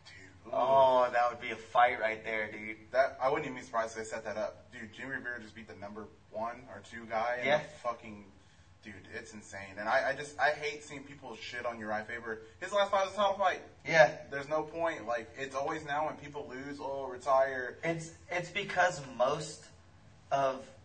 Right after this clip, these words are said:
Speaker 2: the highly uneducated fans don't know who Jimmy Rivera is.
Speaker 1: Yeah.
Speaker 2: But I can guarantee you right now,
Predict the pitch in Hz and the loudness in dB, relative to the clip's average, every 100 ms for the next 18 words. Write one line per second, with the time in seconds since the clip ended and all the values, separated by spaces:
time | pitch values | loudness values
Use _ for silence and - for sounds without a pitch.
0 | - - 120 113 - 135 143 143 143 143 | -20 2 4 4 2 6 8 6 -2 -8
1 | 135 - 139 143 127 135 131 131 147 139 | -10 -2 0 2 2 -2 -2 -8 -4 -4
2 | 127 127 123 131 131 135 - - 123 120 | -4 -6 -4 -2 0 -2 -6 -2 -2 0
3 | 120 110 107 113 107 104 101 104 98 95 | -4 -4 -10 -12 -12 -12 -12 -8 -8 -8
4 | 98 95 107 104 98 - - 151 151 - | -12 -8 -2 0 0 -2 6 8 8 2
5 | - 156 165 160 - 165 156 - 131 143 | -2 0 0 -2 -6 -6 -6 2 4 4
6 | 123 123 135 131 | 2 4 6 4